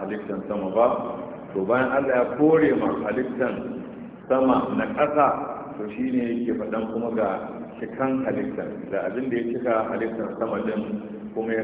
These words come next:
kawata halittan sama shine: "Wa laqad zayyana as-samaa'a ad-dunya bi masabih." Allah ya ce, "Haƙiƙa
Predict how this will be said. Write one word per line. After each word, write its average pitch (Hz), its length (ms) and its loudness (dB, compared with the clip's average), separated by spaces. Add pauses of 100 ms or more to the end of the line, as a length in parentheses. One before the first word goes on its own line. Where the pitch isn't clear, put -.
kawata 110 560 2
halittan 98 320 -4
sama 113 560 0 (240)
shine: 113 240 -2
"Wa 113 240 4
laqad 104 400 0
zayyana 113 560 0
as-samaa'a 104 640 -2
ad-dunya 110 560 0
bi 104 160 -2
masabih." 90 560 -2 (560)
Allah 110 240 0
ya 107 80 0
ce, 107 80 -4
"Haƙiƙa 131 720 0